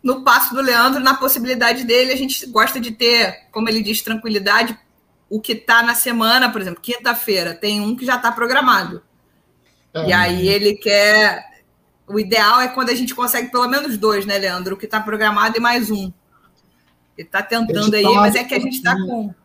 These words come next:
Speaker 1: é, a gente tá com muito projeto acontecendo. É,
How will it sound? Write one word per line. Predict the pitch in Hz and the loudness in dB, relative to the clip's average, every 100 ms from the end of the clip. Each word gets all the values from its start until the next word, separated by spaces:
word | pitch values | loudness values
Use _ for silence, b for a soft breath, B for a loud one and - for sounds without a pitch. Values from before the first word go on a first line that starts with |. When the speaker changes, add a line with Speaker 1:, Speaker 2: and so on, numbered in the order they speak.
| _ _ 208 | _ _ -10
Speaker 1:
é, | 202 175 | -4 -2
a | |
gente | 196 254 | -2 -2
tá | 269 | -2
com | 262 | 0
muito | 254 277 349 | 0 0 -2
projeto | 330 302 226 233 247 | 2 2 4 2 2
acontecendo. | 240 254 247 247 196 214 247 240 190 165 - _ _ _ _ _ _ _ - | -2 -2 -2 -2 0 2 4 2 0 -4 -14 _ _ _ _ _ _ _ -12
É, | 165 180 185 180 170 165 160 156 | -2 0 2 0 -2 -2 -6 -8